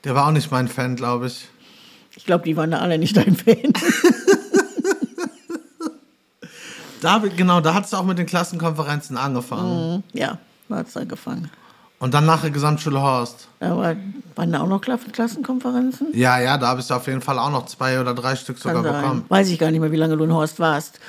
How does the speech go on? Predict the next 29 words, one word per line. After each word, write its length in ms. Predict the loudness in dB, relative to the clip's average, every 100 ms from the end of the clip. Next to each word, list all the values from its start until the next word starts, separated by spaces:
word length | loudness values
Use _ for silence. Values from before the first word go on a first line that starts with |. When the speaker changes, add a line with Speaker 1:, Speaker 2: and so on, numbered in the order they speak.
| -20 -12
Speaker 2:
Du 100 | 0
warst 160 | 2 4
ein 220 | 2 4
Jahr 440 | 4 4 2 0 -4
da. 420 | -2 0 2 0 -2 -10 -20 _
Ich 80 | _
glaub, 180 | -2 0
ein, 320 | 2 2 0
zwei 180 | -2 0
Jahre 280 | 2 2 2
warst 160 | 0 -2
du 60 |
auf 40 | -2
der 80 | 0
Realschule, 600 | 0 -2 -2 -4 -2 0
ne? 220 | 0 -2 -4 _ -10
Speaker 1:
Ja, 320 | -2 2 4
und 220 | 2 -2 -4
anderthalb 560 | 0 0 2 0 2
war 80 | -2
ich, 100 | -2
glaub 220 | -2 -2
ich, 80 | -2
auf 140 | -6
der 120 | -4 -4
Gesamtschule. 680 | -2 -2 -2 -8 -8 -8 -10 _ _ _ _ _ _ _ _ _ _
Speaker 2:
Nee, 560 | -4 -2 -2 -4 -8 -10 -16 _
anderthalb 520 | -2 0 0 0 0
nur? 180 | 0 0